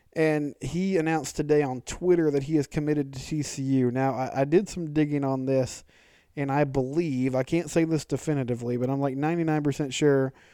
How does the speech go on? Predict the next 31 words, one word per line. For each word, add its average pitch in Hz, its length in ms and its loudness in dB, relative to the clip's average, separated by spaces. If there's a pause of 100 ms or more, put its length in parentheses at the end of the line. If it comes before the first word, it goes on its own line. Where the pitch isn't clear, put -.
(200)
Wingate's 147 460 2
coming 151 240 0
in 143 140 -2
as 127 100 -6
a 123 100 -4
preferred 147 540 0
walk-on. 117 640 -6
So 127 100 -10
this 139 140 -4
is 143 80 -6
not 156 160 -4
gonna 170 120 -2
be 170 80 6
a 160 60 4
scholarship - 540 -2
player, 139 480 2 (520)
um, 127 540 -8
but 143 320 -6 (600)
he's 139 180 -4
coming 160 220 2
in 156 80 4
as 147 80 -2
a - 20 -4
preferred 151 320 4
walk-on. 139 400 0
He 143 100 0
had 143 100 4
a 131 40 -2
preferred 156 380 0
walk-on 147 400 0
offer 135 480 -2